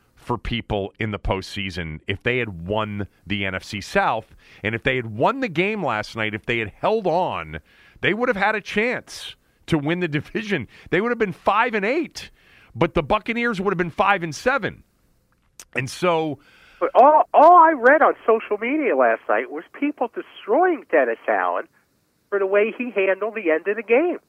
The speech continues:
Speaker 1: So, uh, th-, I mean, that's another takeaway. Um, th-, th-, it wasn't really, no, I didn't have an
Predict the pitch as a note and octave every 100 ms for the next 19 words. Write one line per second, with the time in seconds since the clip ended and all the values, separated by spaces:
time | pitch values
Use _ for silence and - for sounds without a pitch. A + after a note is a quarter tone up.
0 | _ _ _ - - G3 F#3 E3 E3 -
1 | D#3+ - _ _ - D#3+ A#3 A#3 A3+ C4+
2 | - A3+ E3+ E3 F3+ E3+ - E3+ - D#3+
3 | D#3 D#3 - - C#3+ C#3+ C#3+ C#3 C#3+ _
4 | - D3 C#3+ D3 D#3+ D#3+ D#3+ B3 C4+ G#3+
5 | F3+ B2+ C#3+ C3+ A#2+ - - - - E3+
6 | G3+ C#3 E3 D4+ C#4 F#3+ B2